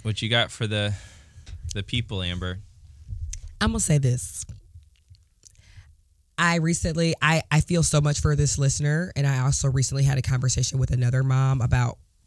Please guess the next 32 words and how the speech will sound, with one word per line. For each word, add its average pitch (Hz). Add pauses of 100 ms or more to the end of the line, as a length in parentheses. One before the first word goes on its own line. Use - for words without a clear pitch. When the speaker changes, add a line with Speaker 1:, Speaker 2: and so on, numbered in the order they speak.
Speaker 2:
she -
was 117
like, 107 (480)
"I 165
just 156
feel 139
like 127
my 143
body 147
now 143
is 135
just 135
a 131
vessel 123
for 127
this 120
baby." 101
Like, 110
Speaker 1:
Mm. 78 (180)
Speaker 2:
she, 208
she, 170
she's 165
about 143
six -
months 135
postpartum. 127
She 143
was 135
like, 131 (160)
"My 131
own, 151
like, 139